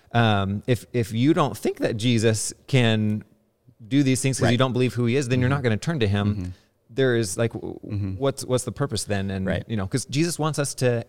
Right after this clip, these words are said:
Speaker 1: develop that faith and
Speaker 2: Exactly,
Speaker 1: to
Speaker 2: yeah.
Speaker 1: see that that is, is what he's longing for in
Speaker 2: Right.
Speaker 1: his followers.
Speaker 2: And
Speaker 1: And
Speaker 2: then at
Speaker 1: so
Speaker 2: the very end of this little passage here, he, it says, "Jesus was amazed at their unbelief."
Speaker 1: Yeah, uh-huh.
Speaker 2: And,
Speaker 1: I wonder if
Speaker 2: man.
Speaker 1: that amazement is more just
Speaker 2: Right.
Speaker 1: sadness,
Speaker 2: Yeah,
Speaker 1: you know?
Speaker 2: like, that,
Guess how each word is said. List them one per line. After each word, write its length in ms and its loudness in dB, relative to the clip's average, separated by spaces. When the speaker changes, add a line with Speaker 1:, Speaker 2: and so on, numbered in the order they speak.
Speaker 1:
develop 400 -2
that 180 -4
faith 200 0
and 120 -2
Speaker 2:
Exactly, 140 -4
Speaker 1:
to 80 -4
Speaker 2:
yeah. 60 0
Speaker 1:
see 220 2
that 180 -6
that 300 -2
is, 360 -4
is 120 -4
what 140 0
he's 220 -2
longing 340 -4
for 360 -10
in 80 -2
Speaker 2:
Right. 100 0
Speaker 1:
his 120 -2
followers. 440 -4
Speaker 2:
And 140 4
Speaker 1:
And 80 4
Speaker 2:
then 60 4
at 60 -2
Speaker 1:
so 80 2
Speaker 2:
the 40 0
very 460 0
end 260 0
of 140 -4
this 320 -4
little 200 -2
passage 460 -6
here, 220 -6
he, 340 -6
it 240 -8
says, 220 -4
"Jesus 480 0
was 140 -4
amazed 1000 -6
at 180 -8
their 160 -6
unbelief." 540 -6
Speaker 1:
Yeah, 280 -2
uh-huh. 300 0
Speaker 2:
And, 260 -2
Speaker 1:
I 40 -2
wonder 160 4
if 40 2
Speaker 2:
man. 60 4
Speaker 1:
that 60 6
amazement 320 2
is 80 -2
more 180 2
just 280 -4
Speaker 2:
Right. 300 0
Speaker 1:
sadness, 500 0
Speaker 2:
Yeah, 260 4
Speaker 1:
you 40 2
know? 200 0
Speaker 2:
like, 240 -6
that, 160 -6